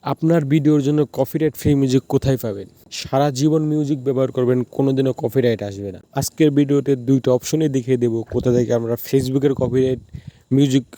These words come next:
সংগ্রহ করবেন এবং কোথা থেকে YouTube-এর কপিরাইট মিউজিক সংগ্রহ করবেন। তো চলুন ভিডিওটা শুরু করা যাক।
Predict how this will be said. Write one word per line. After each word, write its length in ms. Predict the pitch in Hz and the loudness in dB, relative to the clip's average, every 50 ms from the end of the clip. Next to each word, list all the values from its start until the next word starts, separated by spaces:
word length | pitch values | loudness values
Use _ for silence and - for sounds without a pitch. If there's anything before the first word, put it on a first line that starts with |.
| - - | -6 -2
সংগ্রহ 340 | 139 135 135 127 131 131 | -2 0 2 2 2 2
করবেন 300 | 120 131 127 117 123 120 | 2 0 -2 -2 -2 -4
এবং 220 | 120 117 117 120 113 104 | -4 -4 -6 -6 -6 -8
কোথা 180 | 120 - 113 | -8 -8 -8
থেকে 220 | 98 113 - - 110 | -8 -8 -6 -6 -6
YouTube-এর 640 | 104 110 - _ - 175 175 175 - 165 147 143 - _ - | -6 -10 -8 _ 2 4 4 4 4 2 2 0 -2 _ -4
কপিরাইট 400 | 135 139 127 127 127 127 117 117 | -2 -2 0 0 0 0 0 -2
মিউজিক 280 | 123 123 117 113 110 | -4 -4 -4 -6 -8
সংগ্রহ 340 | - - 117 110 104 104 98 | -8 -8 -6 -4 -4 -4 -4
করবেন। 300 | 95 107 101 98 98 - - _ _ _ _ | -4 -6 -8 -8 -10 -12 -14 _ _ _ _
তো 80 | - 123 | -6 -4
চলুন 360 | - - 139 139 151 185 233 226 _ - - _ _ - 120 | -2 0 0 0 0 -2 -4 -6 _ -20 -20 _ _ -6 -4
ভিডিওটা 320 | 120 113 117 113 104 143 | 0 0 0 0 0 0
শুরু 220 | - - 190 175 139 | 0 0 0 0 2
করা 160 | 117 104 104 | 2 0 -2
যাক। 140 | 85 73 | -4 -6